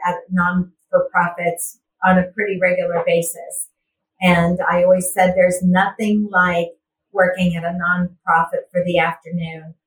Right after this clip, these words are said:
to make you appreciate the blessings that you've been given without anybody saying a word to you about that."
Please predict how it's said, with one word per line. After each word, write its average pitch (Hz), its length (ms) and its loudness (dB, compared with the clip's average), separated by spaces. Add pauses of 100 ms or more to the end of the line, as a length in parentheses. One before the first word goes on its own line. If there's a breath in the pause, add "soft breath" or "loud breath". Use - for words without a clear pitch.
(400)
to 185 120 0
make 170 260 4
you 165 140 -4
appreciate 175 640 -4
the 160 160 -18
blessings 165 460 -8
that - 180 -16
you've 170 160 -16
been 165 180 -6
given 160 400 -10
without 160 360 -2 (120)
anybody 165 480 -4
saying 156 480 -16
a 156 120 -20
word 151 260 -14
to 147 180 -18
you 139 80 -14
about 156 400 -12
that." - 380 -20